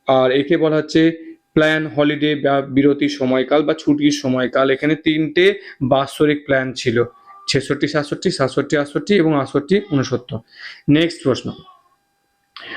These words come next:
ভারতের ভূমি সংস্কারের এর কর্মসূচি শুরু হয় কবে?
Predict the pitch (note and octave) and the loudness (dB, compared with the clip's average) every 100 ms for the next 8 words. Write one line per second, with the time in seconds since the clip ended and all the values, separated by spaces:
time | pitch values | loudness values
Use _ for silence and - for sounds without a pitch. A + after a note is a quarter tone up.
0 | - A#2+ D3 F3 G3+ E3 C#3 F#3 G3 F#3 | -2 2 2 2 0 0 0 0 0 0
1 | E3 E3+ F3 - D#3+ D#3+ E3+ - - - | 0 -2 -4 -2 0 0 -2 -10 -20 -20
2 | - E3 E3+ D#3 D3+ D#3 D3+ D#3 E3 - | -2 0 0 0 0 0 -4 -2 -2 2
3 | D3 D3+ C#3+ C#3+ C#3 A#2+ | 2 4 2 0 0 -4